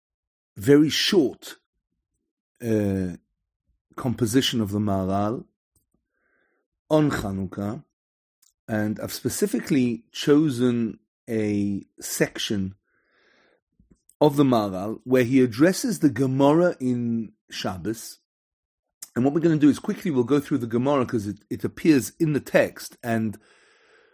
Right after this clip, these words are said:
uh, I apologize, but the way that I sent it, it sort of goes from back to front. So it starts on what says page Chaf Aleph on top,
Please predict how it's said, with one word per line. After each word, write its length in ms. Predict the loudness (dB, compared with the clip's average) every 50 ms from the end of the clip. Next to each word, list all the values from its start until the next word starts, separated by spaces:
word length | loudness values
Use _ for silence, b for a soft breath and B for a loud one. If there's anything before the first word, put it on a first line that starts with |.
| b b b b b b _ 2
uh, 200 | 4 4 4 4 2
I 180 | 0 -2 0 0
apologize, 560 | 0 2 2 2 2 2 0 0 -2 -2 -2
but 140 | -4 -4 -4
the 60 | -2
way 220 | 2 4 4 4
that 180 | 4 2 0 0
I 220 | 0 -2 -2 -4
sent 400 | -6 -6 -6 -4 -4 -4 -4 -4
it, 220 | -4 -6 -6 -8 -12 -10
it 160 | -10 -10 -8
sort 180 | -6 -4 -2 -2
of 140 | -2 -4 0
goes 520 | 2 4 6 6 4 4 2 -4 -12 -16 _ -10
from 180 | -6 -6 -2
back 240 | -2 -2 -4 -4 -8
to 80 | -12 -10
front. 340 | -4 -4 -4 -4 -4 -6 -8
So 140 | -4 -4 -4
it 140 | -4 -4
starts 460 | -8 -8 -6 -6 -4 -6 -6 -10 -14 -10
on 160 | -6 -4 -4 -2
what 200 | -2 -4 -4 -2
says 280 | 0 0 0 0 -2
page 380 | -6 -4 0 0 0 0 -2 -6 -8 -8
Chaf 220 | -8 -8 -8 -8 -6
Aleph 360 | -2 -2 0 -2 -2 -4 -8
on 160 | -10 -10 -8
top, 360 | -6 -4 -4 -4 -6 -8 _